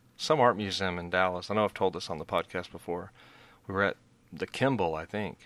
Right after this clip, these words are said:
and Sawyer was walking through. We were looking at, um, famous, famous paintings, and there's a docent in every room that's making sure you don't get close to the paintings, that you don't touch 'em. It's kind of something amazing about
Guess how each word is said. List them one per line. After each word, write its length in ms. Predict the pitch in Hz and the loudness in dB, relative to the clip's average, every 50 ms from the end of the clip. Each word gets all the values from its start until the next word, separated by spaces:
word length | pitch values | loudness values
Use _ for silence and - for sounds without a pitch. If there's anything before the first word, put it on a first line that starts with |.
| - _ _ _ _ _ _ _ _ _ - - _ - | -20 _ _ _ _ _ _ _ _ _ -20 -18 _ -2
and 540 | 104 104 101 98 92 92 90 90 90 - - _ _ _ _ _ _ _ _ | 2 2 4 4 2 2 0 -4 -6 -12 -16 _ _ _ _ _ _ _ _
Sawyer 520 | - - - 113 110 110 110 104 101 98 92 | -2 2 4 6 6 6 4 2 0 0 0
was 560 | 90 92 92 90 85 82 92 - - - - - - | 0 0 0 2 0 0 -2 -6 -8 -8 -8 -8 -4
walking 360 | 87 90 95 95 - 101 92 | 0 0 0 0 0 -4 -8
through. 380 | - - 95 95 92 92 92 90 | -6 -4 -2 -2 -2 -2 -2 -4
We 100 | 92 92 | -4 -4
were 80 | 87 | -4
looking 300 | 87 87 90 - - 92 | -2 -4 -4 -4 -4 -6
at, 160 | 90 87 - - _ - - - _ _ _ _ _ _ _ _ - - | -4 -6 -6 -10 _ -20 -20 -20 _ _ _ _ _ _ _ _ -20 -16
um, 440 | 78 78 73 73 69 69 67 104 - _ _ _ _ _ - - | -14 -14 -12 -12 -14 -14 -16 -18 -20 _ _ _ _ _ -4 2
famous, 380 | - 113 117 117 107 98 - | 4 4 6 6 4 2 0
famous 360 | - - 101 95 92 82 - | 0 0 0 0 0 -2 -6
paintings, 500 | - - 95 90 87 80 80 92 - - - | -6 -4 -4 -4 -4 -6 -8 -12 -14 -12 -8
and 120 | 98 104 107 | -4 -2 0
there's 200 | 104 98 95 95 | 0 0 -2 -6
a 60 | 90 | -8
docent 600 | 95 - 110 110 127 131 - - 107 90 71 - - | -2 2 4 4 4 4 2 0 -2 -2 -4 -6 -6
in 140 | 82 92 | -4 -2
every 240 | 92 101 95 104 95 | -2 -2 -2 -2 -4
room 480 | 80 - 92 95 92 87 82 76 - - _ _ _ - - _ _ _ _ _ - | -4 -4 -2 -2 -2 -2 -4 -6 -10 -16 _ _ _ -20 -20 _ _ _ _ _ -2
that's 200 | 90 90 - - | -2 -2 0 0
making 260 | 101 101 95 - - 98 | 0 0 0 0 -2 -2
sure 180 | - - 101 | -2 0 0
you 140 | 95 95 98 | -2 -2 0
don't 220 | 90 98 80 71 | 0 -2 -2 -2
get 160 | 76 87 - - | -6 -10 -10 -8
close 260 | - 104 95 90 - | -4 -4 -2 -2 -4
to 100 | - - | -8 -12
the 80 | 73 | -10
paintings, 520 | - - 90 90 87 85 85 87 87 - - | -8 -6 -4 -4 -4 -4 -6 -8 -8 -10 -12
that 160 | - - - | -12 -10 -8
you 40 | 90 | -6
don't 180 | 98 73 57 - | -6 -6 -6 -4
touch 260 | - 92 90 - - | -2 -2 -2 -2 -2
'em. 220 | 95 85 85 95 - _ - - - - - - - - | -4 -4 -6 -8 -14 _ -20 -20 -20 -20 -20 -18 -12 -10
It's 100 | 101 - | -4 2
kind 140 | - 147 139 | 4 4 4
of 120 | 117 - | 4 2
something 300 | - - 123 110 120 101 | -2 -4 -2 -2 0 0
amazing 540 | 92 87 90 95 98 104 107 92 98 98 87 | 0 0 2 2 2 2 0 0 -2 -2 -2
about 400 | 85 82 85 85 82 78 - | 0 0 2 4 4 2 0